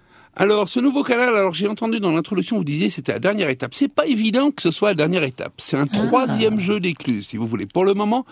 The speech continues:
Speaker 1: il y a deux voies, vous voyez. Les
Speaker 2: Mhm.
Speaker 1: Américains ont fini un canal donc à écluses en mille neuf cent quatorze, qui est basé sur deux voies en parallèle.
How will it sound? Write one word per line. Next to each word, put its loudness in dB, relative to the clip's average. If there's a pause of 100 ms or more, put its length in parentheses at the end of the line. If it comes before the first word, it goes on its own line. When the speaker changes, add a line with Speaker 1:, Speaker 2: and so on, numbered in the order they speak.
(380)
Speaker 1:
il 2
y 6
a 4
deux 0
voies, 0 (380)
vous -20
voyez. -2 (320)
Les -4
Speaker 2:
Mhm. 2
Speaker 1:
Américains 2
ont 0
fini 0
un 2
canal 0
donc -4
à 0
écluses -2
en 2
mille 2
neuf -2
cent -2
quatorze, 0 (500)
qui 2
est 2
basé 0
sur -2
deux 0
voies 0
en -2
parallèle. -4